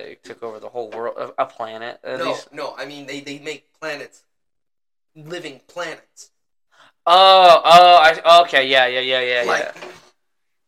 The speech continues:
Speaker 2: that's the difference between, so the Necromorphs have the Brethren moons,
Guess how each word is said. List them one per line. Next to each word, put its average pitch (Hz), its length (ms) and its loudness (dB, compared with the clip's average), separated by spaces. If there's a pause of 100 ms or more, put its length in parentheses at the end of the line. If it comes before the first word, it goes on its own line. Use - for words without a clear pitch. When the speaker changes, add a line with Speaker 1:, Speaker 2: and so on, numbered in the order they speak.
(160)
Speaker 2:
that's 175 320 -12
the 170 80 -20
difference 170 320 -16
between, 143 320 -20 (300)
so 160 140 -12
the 156 180 -12
Necromorphs 165 640 -6
have 147 260 -18 (120)
the 151 100 -16
Brethren 143 640 -8
moons, 160 580 -14